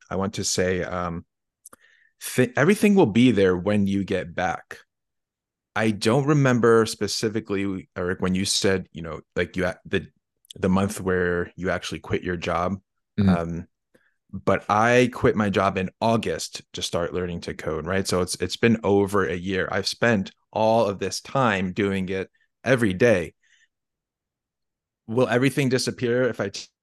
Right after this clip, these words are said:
Speaker 1: take a week off and come back? No. Right. So I think there's that,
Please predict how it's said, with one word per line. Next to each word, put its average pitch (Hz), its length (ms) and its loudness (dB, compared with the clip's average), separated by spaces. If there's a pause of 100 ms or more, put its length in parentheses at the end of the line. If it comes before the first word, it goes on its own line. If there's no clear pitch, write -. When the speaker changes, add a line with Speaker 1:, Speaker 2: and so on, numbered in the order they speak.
Speaker 1:
take 107 220 -4
a 98 80 -6
week 101 260 -8
off 104 300 -6
and 98 100 -10
come 95 200 -8
back? 107 340 0 (240)
No. 78 140 -8 (600)
Right. 92 260 -2 (100)
So 101 280 2
I 101 140 0
think 123 400 0
there's 107 380 2
that, 98 480 -2